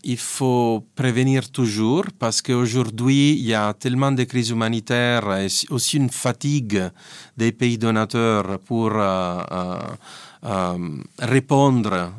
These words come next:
aux besoins de base, aux besoins humanitaires dans tellement de pays, dans tellement de crises,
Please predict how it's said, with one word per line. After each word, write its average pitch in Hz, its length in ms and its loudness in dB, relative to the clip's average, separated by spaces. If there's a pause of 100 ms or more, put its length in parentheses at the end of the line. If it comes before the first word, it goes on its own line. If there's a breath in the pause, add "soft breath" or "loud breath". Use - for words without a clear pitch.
(100)
aux 107 220 0
besoins 120 800 0
de 110 160 -4
base, 110 680 0 (180)
aux 107 60 -4
besoins 107 300 -2
humanitaires 113 640 0
dans 117 400 -2
tellement 139 480 0
de 123 200 0
pays, 123 340 0
dans 110 220 -2
tellement 127 400 0
de 113 180 0
crises, 107 500 -2